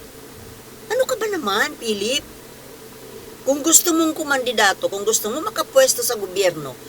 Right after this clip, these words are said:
ikaw na lang. Huwag mo na kaming, huwag mo nang pakialaman yung mga Duterte kasi ang mga Duterte may powers. May power sila, may koneksyon, may impluensya, may pera.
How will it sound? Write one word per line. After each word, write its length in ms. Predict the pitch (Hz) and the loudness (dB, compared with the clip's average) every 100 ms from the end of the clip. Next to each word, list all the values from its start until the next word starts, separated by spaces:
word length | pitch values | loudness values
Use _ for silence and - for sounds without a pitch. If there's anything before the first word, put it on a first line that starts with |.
| - - | -16 -6
ikaw 320 | 349 370 359 | -2 2 4
na 160 | 320 285 | 6 4
lang. 320 | 226 311 302 175 - - - - - - - - - - - | 4 2 0 -6 -14 -18 -18 -18 -18 -18 -18 -18 -18 -8 -2
Huwag 100 | 330 370 | 0 2
mo 80 | |
na 160 | 359 370 | 2 4
kaming, 320 | 370 339 339 302 - - - - - - - | 4 4 2 0 -12 -18 -18 -18 -18 -8 2
huwag 80 | 508 | 2
mo 80 | 554 | 2
nang 160 | 539 | -2
pakialaman 560 | 508 480 440 254 320 311 | 0 2 4 4 4 -2
yung 160 | 285 285 | -2 4
mga 80 | |
Duterte 480 | 254 - 240 175 254 | 4 6 6 6 6
kasi 240 | 254 254 202 | 6 6 2
ang 80 | |
mga 160 | 202 247 | 2 0
Duterte 400 | 285 320 320 - 254 | 2 0 2 4 4
may 160 | 302 | 4
powers. 1040 | - 311 311 302 320 381 370 - - - - - - - - - | 2 2 4 2 2 2 4 6 6 2 -4 -14 -18 -18 -16 4
May 160 | 240 269 | 8 8
power 480 | - 214 190 175 170 | 8 6 10 12 12
sila, 560 | - 165 170 233 330 | 8 4 6 6 6
may 240 | 359 226 - | 4 4 4
koneksyon, 720 | 180 165 156 - 190 240 302 | 2 4 4 2 4 4 4
may 160 | 311 294 | 0 -2
impluensya, 800 | 285 - 240 196 175 170 208 196 | -4 2 6 10 10 8 2 2
may 160 | 247 349 | 2 0
pera. 560 | - 480 523 523 453 | 2 4 6 6 4